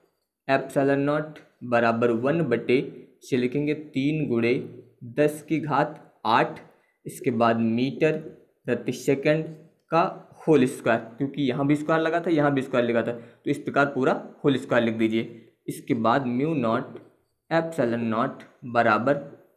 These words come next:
एक बटे, ध्यान दीजिए ये प्रकाश की चाल का मान होता है, यानी कि प्रकाश की चाल का मान होता है तीन गुणे दस की घात आठ मीटर per second, और प्रकाश की चाल को हम लोग लिखते हैं स्मॉल सी से, इसे लिखा जाता है स्मॉल सी से।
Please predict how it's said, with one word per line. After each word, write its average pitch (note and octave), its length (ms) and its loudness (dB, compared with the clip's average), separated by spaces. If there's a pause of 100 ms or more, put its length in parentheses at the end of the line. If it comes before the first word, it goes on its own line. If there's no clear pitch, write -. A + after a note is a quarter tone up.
(160)
एक E3 240 2
बटे, A#2 360 -2 (280)
ध्यान C3 160 -2
दीजिए C3+ 240 -2
ये F3+ 140 -2
प्रकाश C#3+ 600 2
की F3+ 80 -6
चाल D#3 340 2
का D#3+ 160 4
मान C#3 240 4
होता B2+ 240 0
है, A#2+ 60 2
यानी B2 120 -4
कि C3+ 120 -6
प्रकाश B2+ 420 0
की C#3 80 -6
चाल C#3 280 2
का C3+ 140 -2
मान B2+ 220 0
होता B2+ 180 -2
है C#3+ 140 -2
तीन C#3+ 220 2
गुणे B2+ 160 -2
दस A#2+ 140 -2
की C3 100 -4
घात A#2+ 140 -2
आठ C#3 180 0
मीटर B2 300 -2
per E3+ 140 -4
second, A2+ 320 -2 (340)
और B2+ 160 4
प्रकाश B2 520 -2
की C#3 100 -2
चाल C3 300 0
को C#3 120 -2
हम B2+ 80 -4
लोग B2+ 140 -2
लिखते A#2+ 240 -4
हैं C#3 80 -2
स्मॉल C#3 360 0 (360)
सी D#3+ 240 -2
से, A#2+ 160 -4 (380)
इसे C#3 180 -2
लिखा B2 220 -4
जाता C3+ 200 -2
है D#3 60 -4
स्मॉल D3 340 0 (200)
सी C3+ 240 0
से। A2 140 -2